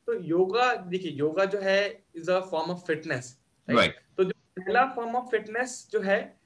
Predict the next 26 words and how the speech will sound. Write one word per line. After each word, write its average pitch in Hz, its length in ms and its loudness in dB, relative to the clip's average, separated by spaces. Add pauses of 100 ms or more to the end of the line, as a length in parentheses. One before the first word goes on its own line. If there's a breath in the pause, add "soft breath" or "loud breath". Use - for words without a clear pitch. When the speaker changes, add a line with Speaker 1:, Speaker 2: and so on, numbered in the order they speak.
(140)
Speaker 1:
that 160 200 2
is 147 120 -4
yoga। 143 240 4 (380)
उसके 175 220 2
Speaker 2:
हम्म। - 120 8
Speaker 1:
बाद 190 280 4
ही 220 160 -4 (240)
अलग-अलग 185 380 -2
फिटनेस 180 360 -4
फॉर्म 165 180 -6
निकले 156 240 -6
हैं, 147 400 -4
जिम 156 160 -10
निकला 143 360 -6
है, 135 440 -4 (400 soft breath)
you 147 80 -4
know, 165 140 -6 (280 soft breath)
uh, 131 80 -6 (100)
pilates 147 840 2 (300)
और 135 200 0
strength 175 340 0
and 175 120 -4
conditioning, 156 720 -4
body 160 420 2
weight 165 260 0
training। 156 380 -4